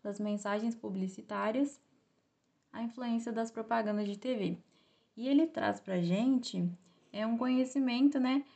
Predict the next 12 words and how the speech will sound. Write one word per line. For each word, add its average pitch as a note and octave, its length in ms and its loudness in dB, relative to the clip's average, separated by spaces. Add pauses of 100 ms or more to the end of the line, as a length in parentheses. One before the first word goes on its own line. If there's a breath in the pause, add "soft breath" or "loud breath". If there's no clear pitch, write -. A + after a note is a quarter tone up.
(220 loud breath)
tentando C4+ 380 2
entender C#4 420 6
melhor G3+ 640 4
os G#3 180 -4
elementos B3+ 480 2
que D4+ 140 -2
são B3+ 220 0
usados G#3 340 2
pra A3 140 -4
persuadir A#3 880 -2
os A3 100 -8
telespectadores A3+ 1300 -2